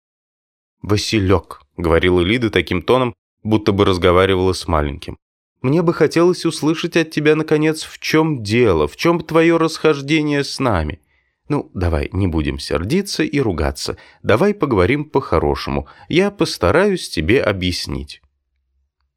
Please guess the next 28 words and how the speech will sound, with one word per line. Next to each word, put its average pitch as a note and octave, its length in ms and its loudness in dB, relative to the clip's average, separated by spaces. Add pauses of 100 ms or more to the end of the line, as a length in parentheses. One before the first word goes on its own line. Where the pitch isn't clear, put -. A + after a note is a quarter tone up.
(320)
Не G#2 240 4
доверяя D3 540 4
мягким D#2 460 -2
словам, F#2 520 2 (220)
Василёк C#3 540 2
отнекивался, C#3 760 -2
бормоча G#2+ 460 2
о - 20 4
том, B2+ 240 0
что A2+ 640 2
«Да G#2 180 0
нет, E3 420 -2
он G2 220 0
как G#2 220 0
будто A2+ 320 0
бы G#2 320 4
совсем G#2 440 0
согласен, B2 640 0 (220)
разве F3 260 2
что D3+ 220 0
некоторые C3 400 0
мелочи, D#2+ 480 0
о D2+ 40 2
которых, E2+ 440 0
право, D#3 220 2
не G2 120 -4
стоит F#2 300 -2
говорить. D#2 440 0